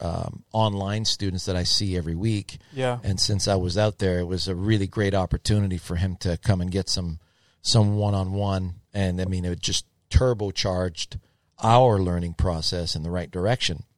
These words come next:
Speaker 2: Mm-hmm.
Speaker 1: And, uh, for him, strong grip, square face wasn't jiving, but neutral grip,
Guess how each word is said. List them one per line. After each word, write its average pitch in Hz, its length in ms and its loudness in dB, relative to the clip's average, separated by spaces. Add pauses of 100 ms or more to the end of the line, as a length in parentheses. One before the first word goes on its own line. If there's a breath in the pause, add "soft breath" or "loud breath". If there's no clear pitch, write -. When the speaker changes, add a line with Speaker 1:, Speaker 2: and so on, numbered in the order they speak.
(140)
Speaker 2:
Mm-hmm. 123 200 -10 (1000 loud breath)
Speaker 1:
And, 120 340 6
uh, 107 140 8
for 117 220 4
him, 135 520 6
strong 151 520 4
grip, 127 260 2
square 123 340 4
face 113 460 2
wasn't 113 320 2
jiving, 110 420 2 (800)
but 107 180 -2
neutral 147 400 4
grip, 135 300 2